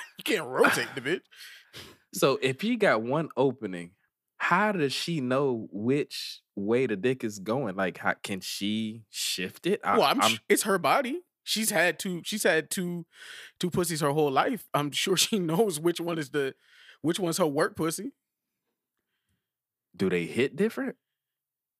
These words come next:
Speaker 1: I, I don't know. I ain't know, you know. <laughs>
Speaker 2: These are questions that need to be
Speaker 1: <laughs> I ain't never
Speaker 2: answered.
Speaker 1: been there.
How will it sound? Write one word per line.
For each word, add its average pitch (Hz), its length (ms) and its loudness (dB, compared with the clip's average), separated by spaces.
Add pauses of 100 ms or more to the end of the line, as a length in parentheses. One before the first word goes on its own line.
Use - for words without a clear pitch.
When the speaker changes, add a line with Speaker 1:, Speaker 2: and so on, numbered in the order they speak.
(1300)
Speaker 1:
I, 202 60 -10 (200)
I 139 100 0
don't 202 80 0
know. 349 120 0
I 170 100 0
ain't 165 120 -2
know, 214 140 0
you 220 140 -6
know. 233 200 -2 (680)
<laughs> - 80 -14
Speaker 2:
These 202 180 2
are 143 160 6
questions 123 920 0
that 101 160 4
need 120 220 2
to 131 140 0
be 139 60 -2
Speaker 1:
<laughs> 147 40 0
I 180 40 4
ain't 175 200 0
never 196 180 4
Speaker 2:
answered. 427 200 2
Speaker 1:
been 277 80 -6
there. 120 160 -4